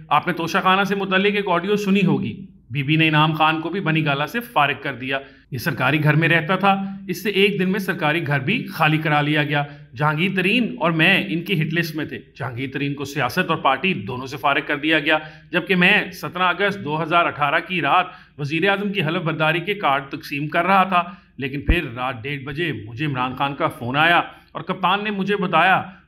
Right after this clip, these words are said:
"बुशरा बीबी ने ख्वाब में देखा, अगर तुम हलफ बर्दारी के दौरान ऐवान सदर या वजीर आजम हाउस में नजर आए तो नहुसत होगी और मैं वजीर आजम नहीं बन सकूंगा, चुनाचा तुम कल के फंक्शन में नहीं जाओगे।"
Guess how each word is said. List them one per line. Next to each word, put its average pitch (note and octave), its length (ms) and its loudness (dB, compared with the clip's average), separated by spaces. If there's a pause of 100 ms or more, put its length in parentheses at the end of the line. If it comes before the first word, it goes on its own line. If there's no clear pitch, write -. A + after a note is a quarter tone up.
"बुशरा B2 240 -8
बीबी C#3 280 -4
ने F3+ 140 0
ख्वाब C3 360 -4
में D3 100 0
देखा, C3+ 580 0 (120)
अगर D3+ 160 -2
तुम D#3+ 200 -6
हलफ D#3+ 140 -2
बर्दारी D#3+ 380 0
के F3 120 -4
दौरान D3+ 340 0
ऐवान C#3+ 280 0
सदर D3 640 0
या E3+ 100 0
वजीर E3+ 340 0
आजम F3+ 220 2
हाउस D3+ 300 0
में F3 80 0
नजर D3+ 280 -2
आए E3 260 2
तो - 380 -8
नहुसत D#3 460 0
होगी E3 600 -4 (120)
और C#3 120 -2
मैं C3 140 -2
वजीर C#3+ 320 -2
आजम D3 240 2
नहीं D3+ 320 2
बन C#3+ 160 0
सकूंगा, A#2+ 680 -10
चुनाचा C#3 380 -2
तुम D3 200 -4
कल C3 180 -4
के C3 120 -8
फंक्शन C#3+ 340 -6
में F#3+ 180 0
नहीं D3 360 0
जाओगे।" D#3 720 0